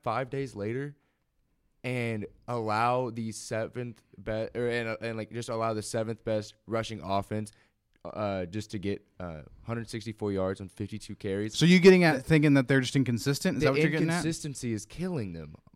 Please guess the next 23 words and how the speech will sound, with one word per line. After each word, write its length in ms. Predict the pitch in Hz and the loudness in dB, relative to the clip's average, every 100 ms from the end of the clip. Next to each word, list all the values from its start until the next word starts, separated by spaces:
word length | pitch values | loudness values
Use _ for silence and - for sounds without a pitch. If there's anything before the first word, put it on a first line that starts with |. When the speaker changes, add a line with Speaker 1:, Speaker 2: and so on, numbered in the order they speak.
| _ | _
Speaker 1:
personally. 680 | 120 147 - 101 92 98 - | -4 -4 -4 -8 -4 -6 -4
Uh, 40 | 113 113 104 98 82 - | -2 0 0 0 -4 -10
i-, 40 | - 123 | -12 -10
i-, 280 | 90 143 139 | -8 -8 -8
it's, 160 | 139 | -8
you 80 | 156 | -8
don't 160 | 165 143 | -6 -6
know 80 | 143 | -6
how 220 | 151 143 | -2 -2
they're 140 | 131 | -2
gonna 240 | 123 117 98 | -2 -4 0
perform 720 | - - - - 202 185 127 | 2 2 0 -4 -2 0 0
the 60 | |
next 300 | 104 101 95 113 | -2 -2 -4 -4
week, 200 | 113 - | -4 -4
so 400 | 131 123 82 - - _ | -2 -2 -4 -12 -20 _
you 140 | 127 147 | -4 -4
have 80 | 139 | -2
nowhere 260 | 147 143 | 0 2
to 100 | 120 | 0
build 420 | 92 - 120 127 87 | -2 -2 0 0 -2
off 320 | 92 82 - | -4 -6 -6
of, 240 | 82 73 | -10 -10